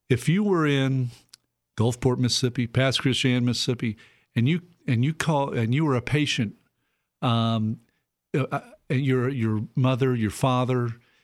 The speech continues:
needed a, uh, a qu-, a heavy-duty piece of equipment. No one kept that stuff in stock. In two thousand one, nobody kept that equipment in stock. It was all special order. We changed that. We changed that. And at Grace Healthcare,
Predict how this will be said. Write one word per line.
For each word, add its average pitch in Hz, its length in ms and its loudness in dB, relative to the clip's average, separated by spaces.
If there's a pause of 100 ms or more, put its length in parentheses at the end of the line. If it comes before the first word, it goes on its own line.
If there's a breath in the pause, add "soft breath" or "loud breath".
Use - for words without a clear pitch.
(100)
needed 139 380 0
a, 110 280 0 (360)
uh, 117 340 -2
a - 60 -10
qu-, - 240 -2
a 123 260 -2
heavy-duty 135 600 0
piece - 260 -2
of 107 120 -2
equipment. - 440 -4 (720)
No 165 100 2
one 202 160 0
kept 180 260 -2
that 139 160 0
stuff - 280 -2
in 117 80 0
stock. - 500 -4 (180)
In 110 120 2
two 185 160 0
thousand 156 360 0
one, 139 300 0
nobody 147 360 2
kept 135 340 -2
that 123 160 -2
equipment 127 420 -2
in 107 80 -2
stock. 101 380 -4
It 123 40 0
was 113 160 -2
all 131 160 2
special 120 480 0
order. 110 360 -2 (920)
We 165 140 4
changed 185 360 2
that. 101 260 -2 (260)
We 147 140 2
changed 147 320 0
that. 107 240 -2 (400 soft breath)
And 120 120 2
at 117 120 0
Grace 139 260 2
Healthcare, 117 580 0